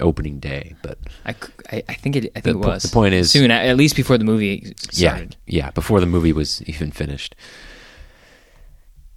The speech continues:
Speaker 1: But it's one of those. It's another classic film, and, uh, there's really a lot of great artistry in it that
Speaker 2: It's really unique.
Speaker 1: I'm not an expert on.
Speaker 2: The animation style is very unique.
Speaker 1: Yeah.
Speaker 2: So it,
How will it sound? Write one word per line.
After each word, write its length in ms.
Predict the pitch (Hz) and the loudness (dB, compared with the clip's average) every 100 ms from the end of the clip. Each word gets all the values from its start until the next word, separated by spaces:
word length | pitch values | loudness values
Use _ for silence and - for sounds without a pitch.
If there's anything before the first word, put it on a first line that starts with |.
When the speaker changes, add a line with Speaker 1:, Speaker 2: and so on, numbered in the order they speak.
| _ _ - | _ _ -16
Speaker 1:
But 140 | - | -16
it's 200 | - - | -16 -10
one 140 | 80 71 | -8 -4
of 60 | |
those. 460 | 76 71 67 67 - | -4 -4 -4 -8 -6
It's 160 | 85 | -4
another 240 | 90 90 78 | 0 0 0
classic 560 | - 82 80 71 - | -2 0 0 0 -6
film, 340 | - 82 80 78 | -4 -2 0 2
and, 340 | 85 87 87 | 2 2 4
uh, 180 | 92 90 | 4 4
there's 220 | 92 98 | 2 2
really 200 | 123 139 | 4 4
a 60 | 87 | 4
lot 140 | 87 | 2
of 360 | 82 76 - - - _ - | 0 -4 -12 -18 -20 _ -10
great 300 | 87 90 85 - | 2 2 2 0
artistry 600 | 87 85 82 - 78 76 | 2 4 2 -2 -2 -2
in 120 | 73 | -2
it 180 | 76 - | -6 -4
that 80 | - | -2
Speaker 2:
It's 160 | 147 | 0
really 280 | - 143 156 | 2 4 6
unique. 280 | 147 113 113 | 6 4 4
Speaker 1:
I'm 60 | 117 | 4
not 120 | 92 | 4
an 100 | 82 | 2
expert 320 | 82 - 73 | 0 -2 -2
on. 300 | 69 71 69 - _ - - - 80 | -2 -4 -8 -12 _ -20 -20 -20 -14
Speaker 2:
The 380 | 131 123 117 - | -6 0 2 4
animation 480 | 131 120 117 - 110 | 4 4 4 0 -2
style 260 | - 104 | 0 -2
is 60 | 107 | -2
very 180 | 110 110 | 0 0
unique. 500 | 101 98 78 - - _ | 0 -6 -8 -16 -20 _
Speaker 1:
Yeah. 320 | - 82 69 67 | 0 2 2 -4
Speaker 2:
So 180 | - - | -8 -8
it, 320 | - 107 - | -4 -4 -6